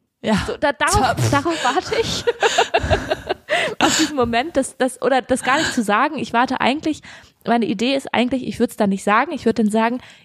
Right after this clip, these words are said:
Speaker 2: „Ihr könnt euch, uns mal bei Instagram auschecken.“
Speaker 1: Ja.
Speaker 2: So.
Speaker 1: Ja.
Speaker 2: Ne?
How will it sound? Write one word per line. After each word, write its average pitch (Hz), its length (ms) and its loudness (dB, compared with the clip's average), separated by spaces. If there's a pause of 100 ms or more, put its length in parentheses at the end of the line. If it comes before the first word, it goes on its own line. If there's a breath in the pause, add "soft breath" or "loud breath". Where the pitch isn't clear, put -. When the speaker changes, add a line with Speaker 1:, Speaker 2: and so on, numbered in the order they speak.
Speaker 2:
„Ihr 220 80 0
könnt 220 300 4
euch, 202 140 -8
uns 220 160 2
mal 208 100 0
bei 185 100 -2
Instagram 277 420 -2
auschecken.“ - 560 -6
Speaker 1:
Ja. 220 400 2 (160)
Speaker 2:
So. 294 260 -2 (500)
Speaker 1:
Ja. 214 160 4
Speaker 2:
Ne? 277 160 2